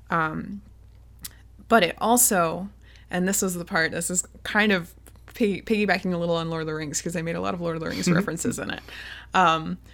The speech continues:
Speaker 1: there's a second part about that, and it's, they want it, women wanna know that they are on, that they are not just on an adventure, but they are a vital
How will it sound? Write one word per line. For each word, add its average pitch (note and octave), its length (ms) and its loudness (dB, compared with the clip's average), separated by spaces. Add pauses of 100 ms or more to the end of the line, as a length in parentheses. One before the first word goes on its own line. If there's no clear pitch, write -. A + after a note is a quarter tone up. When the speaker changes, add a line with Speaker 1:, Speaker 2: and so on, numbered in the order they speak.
(260)
Speaker 1:
there's F3+ 180 2
a F3 60 0
second G#3+ 400 4
part D4+ 240 8
about E3+ 260 2
that, - 320 -2
and F3 160 -2
it's, - 560 0 (1120)
they G3 180 4
want G#3+ 240 4
it, - 160 2
women A#3 340 6
wanna A#3 200 4
know G#3 240 4
that E3+ 180 -2
they F3+ 180 2
are E3 400 0
on, E3+ 640 -4 (520)
that F3+ 180 4
they G#3 140 4
are F#3+ 360 4
not F#3+ 280 2
just - 340 0 (100)
on F3+ 160 0
an A3 100 2
adventure, A#3 460 2
but G3+ 220 -2
they F#3 180 2
are E3+ 160 2
a D#3+ 140 -2
vital D#3 720 -2